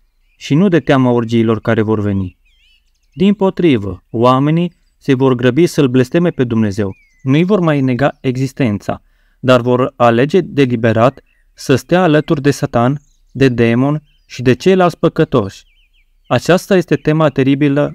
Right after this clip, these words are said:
a capitolului nouă din Apocalipsa. Cele trei vaiuri descrise în cartea Apocalipsa sunt placa lăcuselor din adânc, plaga cailor și călăreților și aruncarea diavolului pe pământ,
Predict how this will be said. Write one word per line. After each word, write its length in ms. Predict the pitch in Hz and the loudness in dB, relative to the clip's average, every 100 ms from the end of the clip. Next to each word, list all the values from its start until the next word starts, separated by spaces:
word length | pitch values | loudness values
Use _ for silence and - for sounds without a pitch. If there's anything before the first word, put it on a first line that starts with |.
| _ | _
a 80 | 127 | -6
capitolului 580 | - 120 156 160 143 127 | -2 -2 -2 0 0 0
nouă 200 | 131 131 | 0 0
din 140 | 123 | 0
Apocalipsa. 720 | 120 - 113 120 110 - 101 - _ _ _ - | -2 -4 -4 -2 -2 -6 -14 -14 _ _ _ 0
Cele 240 | 151 131 | 2 2
trei 240 | - 185 | 2 2
vaiuri 340 | 185 139 147 127 | 2 2 0 0
descrise 520 | 120 - 117 120 147 | -4 -4 -4 -2 -2
în 120 | 135 | -2
cartea 300 | 117 120 156 | 0 0 0
Apocalipsa 840 | 151 139 - 110 107 107 - 131 - _ _ _ | -2 -2 -2 -2 -2 -4 -2 -2 -2 _ _ _
sunt 300 | - 123 - | -2 -2 -2
placa 360 | 135 139 143 185 | 2 2 2 0
lăcuselor 600 | 165 127 123 113 139 127 | 0 -2 -4 -2 0 0
din 200 | 117 117 | -2 -2
adânc, 440 | 110 110 113 131 - _ _ _ | -2 -2 -2 -2 -8 _ _ _
plaga 360 | 131 147 170 180 | 0 2 4 0
cailor 440 | - 123 127 139 | 0 0 2 0
și 140 | - - | -2 -4
călăreților 720 | 123 117 110 110 131 131 139 | -2 0 -2 -2 0 0 -2
și 220 | - 131 | -4 0
aruncarea 460 | 123 113 - 156 147 | 0 0 0 0 0
diavolului 480 | 123 120 120 139 | 2 2 2 -2
pe 140 | 127 120 | 0 -2
pământ, 500 | 117 104 107 127 | -2 -4 -4 -6